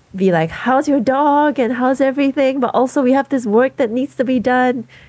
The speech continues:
You know, you can go to an escape room together. You can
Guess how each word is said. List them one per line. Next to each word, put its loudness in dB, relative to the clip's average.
You -4
know, 0
you 2
can -2
go 2
to -2
an -2
escape 0
room 0
together. 0
You -2
can -6